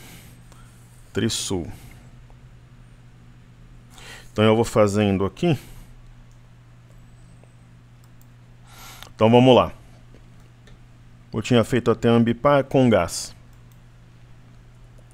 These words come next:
Com gás cinco. Ativo tem baixa volati-, baixo volume, né? Eu, se fosse fazer alguma coisa, eu compraria, mas pra bater renda fixa. Tá longe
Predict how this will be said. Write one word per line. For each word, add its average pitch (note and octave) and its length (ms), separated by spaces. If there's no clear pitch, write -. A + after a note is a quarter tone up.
Com A#2 220
gás G#2+ 200
cinco. - 540
Ativo B2+ 240
tem B2+ 200
baixa A#2 640
volati-, A#2 480
baixo C3+ 460
volume, D#3+ 440
né? E3+ 320
Eu, D#4 160
se - 60
fosse - 160
fazer C4+ 160
alguma A3+ 240
coisa, A3 220
eu A#3 40
compraria, G#3+ 460
mas G#3+ 140
pra A3+ 100
bater G3+ 400
renda G#3+ 240
fixa. - 420
Tá D#3 160
longe E3 480